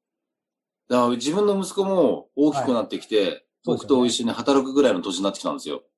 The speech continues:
Speaker 2: はい、はい、はい、はい。
Speaker 1: もう、もう二十二、あ、一、一か。
Speaker 2: はい。
Speaker 1: で、もう来年卒業ぐらいの感じで。
Speaker 2: うん。
Speaker 1: そして今働いてる子も二十歳だったりだとか、二十七だと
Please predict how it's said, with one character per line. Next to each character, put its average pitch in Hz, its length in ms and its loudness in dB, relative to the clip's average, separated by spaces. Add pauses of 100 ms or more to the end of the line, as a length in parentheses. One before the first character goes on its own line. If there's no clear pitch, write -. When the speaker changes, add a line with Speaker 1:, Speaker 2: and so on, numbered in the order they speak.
Speaker 2:
は 147 140 0
い、 101 40 -6
は 113 120 -10
い、 107 40 -12
は 90 80 -16
い、 - 20 -14
は 107 60 -14
い。 - 20 -14
Speaker 1:
も 90 120 -8
う、 101 220 -6
も 104 180 -2
う 98 40 0
二 104 160 -2
十 92 120 -4
二、 95 840 -4
あ、 92 80 -4
一、 90 560 -4
一 - 180 -6
か。 - 240 -8 (200)
Speaker 2:
は 127 160 -6
い。 98 120 -18 (200)
Speaker 1:
で、 127 60 -2
も 120 120 2
う 110 40 2
来 120 160 4
年 117 140 2
卒 107 240 -6
業 107 160 4
ぐ 107 100 2
ら 92 80 4
い - 20 0
の 73 80 -6
感 73 160 -6
じ 78 120 -12
で。 85 240 -4 (140)
Speaker 2:
う 127 80 -8
ん。 107 140 -12 (840)
Speaker 1:
そ 151 100 -14
し - 80 -6
て 196 80 -2
今 175 280 2
働 123 260 2
い - 20 -2
て 127 60 -2
る 117 80 -2
子 104 100 -2
も 90 120 -4
二 92 160 -8
十 92 100 -4
歳 87 140 -10
だ 85 100 -4
っ - 100 -12
た 90 80 -6
り 87 60 -2
だ 85 100 -2
と 85 140 -12
か、 87 120 -2
二 98 200 -6
十 90 160 -8 (420)
七 90 480 -6
だ 80 140 -8
と 78 200 -10